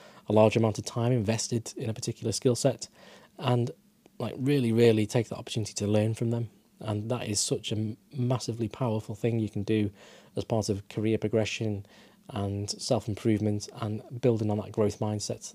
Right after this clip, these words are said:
That, um, is something that I'm, like, I'm, I'm really passionate about with, with kind of the people I work with in my team or mentor externally to work, is trying to instill this notion of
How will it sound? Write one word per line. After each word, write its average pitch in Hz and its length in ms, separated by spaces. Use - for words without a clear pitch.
That, - 440
um, 104 300
is 113 80
something 110 240
that 101 80
I'm, 104 80
like, 95 160
I'm, 110 100
I'm 110 140
really 104 160
passionate 113 380
about 104 300
with, 101 300
with - 140
kind 104 180
of 98 160
the - 60
people 104 280
I 95 60
work 101 220
with 104 100
in 101 80
my 98 120
team 110 300
or 98 120
mentor 101 340
externally 98 480
to 101 100
work, 113 360
is 101 280
trying 117 260
to 113 140
instill 107 340
this 104 220
notion 107 440
of 101 380